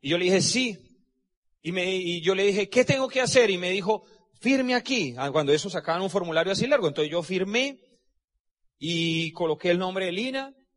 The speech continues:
Yo dije, "Seguramente ella quiere hacer esto también". Y le dije, "¿Qué quiere, qué más hay que hacer?". Y me dijo, "Haga un pedido". "¿Un pedido?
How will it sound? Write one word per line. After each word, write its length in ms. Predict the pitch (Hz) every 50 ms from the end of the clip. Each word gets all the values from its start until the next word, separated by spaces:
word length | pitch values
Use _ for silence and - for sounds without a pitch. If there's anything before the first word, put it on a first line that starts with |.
| _ _ _ _ _ _ _ _
Yo 100 | - 170
dije, 220 | 185 196 185 196 196
"Seguramente 720 | 165 170 156 180 202 208 208 214 220 214 - 208 202 202
ella 160 | 202 196 202
quiere 240 | 196 - 196 185 190
hacer 240 | 185 175 208 185 180
esto 240 | 185 175 - - 170
también". 380 | - 147 151 151 151 127 104 - - - _ _ _ _ _ _ _ _ _ _ _ _ _ _ _ _ _ _ _ _ _ _ _ _ _ _ _ _ _ _ _ _ _ _ _ _ 156 _ _ _ _ _ _ _ _ _ _ _ _ _ _ _ _ _ _ _ _ _ _ _
Y 80 | - 208
le 140 | 226 233 233
dije, 260 | 269 277 247 277 254
"¿Qué 180 | - 269 277
quiere, 400 | - - 285 302 294 294 294 302
qué 160 | - - 294 302
más 220 | 302 311 285 -
hay 140 | 302 285 285
que 100 | - 285
hacer?". 260 | 269 - 294 269 247
Y 100 | 226 208
me 100 | 208 208
dijo, 360 | 214 233 208 247 247 233 - - - - _ _ _ _ _ _ _ _ _ _ _ _ _ _ _ _ _ _ _ _ _ _ _ -
"Haga 200 | 185 196 190 214
un 120 | 214 185
pedido". 380 | 208 202 208 208 190 139 107 - - _ _ _ _ _ _ _ _ _ _ _ _ _ _ _ _ _ _ _ _ _ _ _ _ _ _ _ _ _ _ _
"¿Un 100 | _ 131 _ -
pedido? 460 | 165 180 208 254 269 254 240 240